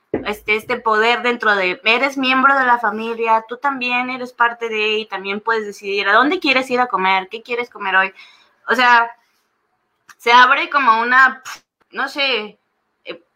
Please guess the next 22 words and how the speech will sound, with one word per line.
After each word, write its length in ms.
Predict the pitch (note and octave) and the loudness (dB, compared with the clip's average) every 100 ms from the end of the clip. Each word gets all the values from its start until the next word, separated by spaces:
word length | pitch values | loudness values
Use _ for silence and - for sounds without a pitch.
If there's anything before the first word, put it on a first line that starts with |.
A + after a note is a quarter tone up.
| _ | _
brecha 580 | E3 G3+ A#3 A#3 C4+ B3+ | -6 0 0 0 0 2
evolu-, 440 | G#3 F#3+ F#3 F#3 - | 4 4 2 -2 -4
evolutiva, 760 | G3 F#3+ F#3 F#3 G3+ A3+ A#3 | -4 -2 -4 -4 -6 0 2
no 100 | A#3 | 2
sé 100 | A#3+ | -4
cómo 160 | - B3+ | -8 -8
llamarle, 640 | A#3+ G#3 G3 G3+ G3+ G3+ G#3 | -2 -2 2 2 2 -2 -2
ese 100 | G#3+ | -4
empujón 460 | G#3 G3+ F#3+ G#3 G3 | -6 -8 -6 -6 -6
que 120 | G3+ | -14
tuvimos 560 | G3 F3+ F#3 F#3+ F#3+ F3 | -14 -12 -10 -8 -10 -8
de, 300 | E3+ E3+ - | -10 -12 -12
o 100 | F#3 | -10
que 220 | F3+ E3+ - - | -6 -6 -8 -12
están 300 | - A3 A3+ | -6 -6 -4
teniendo 380 | A3+ G3+ G3+ G3+ | -6 -4 -2 -2
las 220 | E3+ F3 | -2 -2
nuevas 480 | G3 F#3+ F#3+ - - | 0 2 0 -2 -6
crianzas, 720 | G#3 G3+ G#3+ G#3 G3 F#3+ F#3 | 0 4 4 2 0 0 0
las 180 | F#3+ F3 | 0 -6
crianzas 460 | F#3+ F#3+ F3+ F3+ F3+ | -2 -2 -2 -6 -10
conscientes, 1000 | E3+ F3 F3 A#3 G#3+ G3+ F#3+ F#3+ G3 | -10 -10 -8 -6 -4 -6 -8 -10 -10